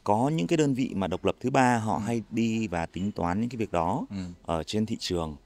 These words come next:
Speaker 2: Ừ.
Speaker 1: Thì, à, cái, cái mức gọi là, à,
Speaker 2: Bình quân.
Speaker 1: bình quân ở trên thị trường đó thì,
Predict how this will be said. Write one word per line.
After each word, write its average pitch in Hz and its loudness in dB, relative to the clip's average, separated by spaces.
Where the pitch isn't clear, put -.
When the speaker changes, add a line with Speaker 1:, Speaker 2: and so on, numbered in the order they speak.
Speaker 2:
Ừ. 107 -8
Speaker 1:
Thì, 90 2
à, 85 0
cái, 104 2
cái 113 0
mức 151 2
gọi - 0
là, 87 0
à, 82 -4
Speaker 2:
Bình 104 -4
quân. 131 2
Speaker 1:
bình 110 6
quân 135 10
ở 101 6
trên 113 4
thị 120 2
trường 90 4
đó 101 4
thì, 98 0